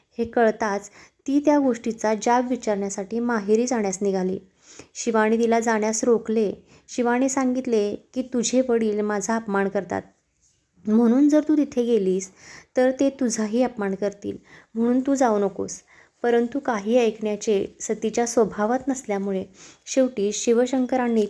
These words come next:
तिला माहेरी जाण्याची परवानगी दिली. तेथे जाताच सतीने आपले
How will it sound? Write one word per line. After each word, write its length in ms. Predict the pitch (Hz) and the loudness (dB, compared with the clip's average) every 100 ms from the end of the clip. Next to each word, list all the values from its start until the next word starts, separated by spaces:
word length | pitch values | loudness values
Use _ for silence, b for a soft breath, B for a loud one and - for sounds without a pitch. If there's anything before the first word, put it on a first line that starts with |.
| 208 | -4
तिला 200 | 196 208 | -6 -6
माहेरी 460 | 214 196 190 196 | -6 -4 -4 -2
जाण्याची 500 | 208 190 180 180 196 | -2 -2 -4 -6 -6
परवानगी 520 | 202 247 226 208 190 190 | -6 -6 -2 0 2 2
दिली. 260 | 185 180 - B B B B B B - | 0 -2 -10 B B B B B B 0
तेथे 320 | 269 262 285 | 0 4 4
जाताच 560 | 285 240 233 214 220 - | 4 2 0 -4 -4 -4
सतीने 420 | 226 240 240 240 | -4 -4 -4 -4
आपले 580 | 233 226 214 220 233 | -4 -6 -2 0 0